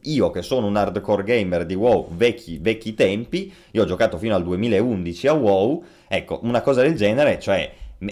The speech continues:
mi sembra proprio che sia un altro gioco, cioè non si chiama wow due, ma è proprio una roba completamente diversa rispetto a quella che l'avevo lasciata io. E se fosse stato questo il gioco all'epoca, io non ci avrei giocato.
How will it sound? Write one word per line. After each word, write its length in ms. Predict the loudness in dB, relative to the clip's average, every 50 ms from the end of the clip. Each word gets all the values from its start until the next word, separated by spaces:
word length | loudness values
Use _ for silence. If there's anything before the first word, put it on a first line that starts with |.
| -10 -8
mi 140 | -4 -4 -2
sembra 360 | 0 2 2 4 4 4 2
proprio 340 | 4 2 0 2 2 2 2
che 120 | 2 0 -2
sia 340 | 0 2 4 4 4 4 2
un 140 | 0 -2 -4
altro 260 | -4 -4 -2 -2 0
gioco, 340 | 2 2 2 2 2 -2 0
cioè 280 | 2 2 2 2 2 0
non 180 | 0 0 0
si 120 | 0 -2 0
chiama 300 | 2 2 4 4 4 2
wow 300 | 4 4 4 2 2 0
due, 280 | 0 2 4 4 4
ma 200 | 4 2 0 0
è 280 | 0 0 -2 -4 -6 -6
proprio 420 | -2 -2 -2 0 2 4 4 4 4
una 200 | 2 2 4 4
roba 300 | 6 6 4 4 2 2
completamente 760 | 2 2 0 0 2 0 0 2 2 2 2 0 -2 -2 -2 -2
diversa 420 | 0 0 2 0 0 0 0 0
rispetto 340 | -2 -2 -2 -6 -4 -4 -4
a 60 | -2
quella 240 | 0 0 0 0 0
che 100 | 0 0
l'avevo 240 | 0 0 2 0 0
lasciata 340 | -2 -4 -6 -8 -6 -4
io. 220 | -4 -4 -6 -8 -10 -12 -18 -20 -20 _ _ _
E 160 | 0 0 2
se 180 | 2 2 0 2
fosse 340 | 4 4 2 2 2 0 0
stato 300 | 2 0 0 0 0 0
questo 300 | 0 0 0 0 0 0
il 100 | 0 2
gioco 360 | 4 4 4 4 4 4 4
all'epoca, 640 | 4 4 4 2 2 0 -2 2 2 4 2 2 0
io 160 | -2 -4 -4 -4
non 100 | -4 -6
ci 100 | -4 -4
avrei 180 | -4 -4 -4
giocato. 460 | -6 -10 -10 -10 -10 -12 -12 -18 -20